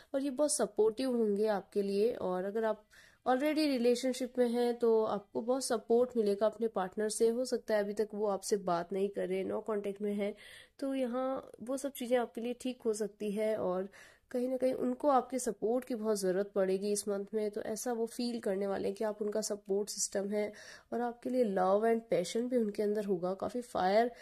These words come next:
अ, एनर्जी उनके अंदर रहेगी आपको लेकर। और इसी तरह की उनके अंदर कह सकते हैं, अ, आपको लेकर एक, अम, कह सकते हैं बहुत पैशनेट एनर्जी रहेगी, इसीलिए वो शायद आपसे कनेक्शन बनाए बिना नहीं रुक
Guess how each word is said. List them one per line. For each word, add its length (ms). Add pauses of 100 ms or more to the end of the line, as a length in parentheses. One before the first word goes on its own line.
(380)
अ, 40
एनर्जी 520
उनके 240
अंदर 220
रहेगी 360
आपको 300
लेकर। 360
और 380
इसी 240
तरह 240
की 280 (420)
उनके 260
अंदर 240
कह 140
सकते 320
हैं, 280
अ, 280
आपको 280
लेकर 300
एक, 260
अम, 220 (600)
कह 340
सकते 260
हैं 100
बहुत 260
पैशनेट 540
एनर्जी 360
रहेगी, 300
इसीलिए 260
वो 120
शायद 260 (460)
आपसे 260
कनेक्शन 560
बनाए 340
बिना 280
नहीं 360
रुक 180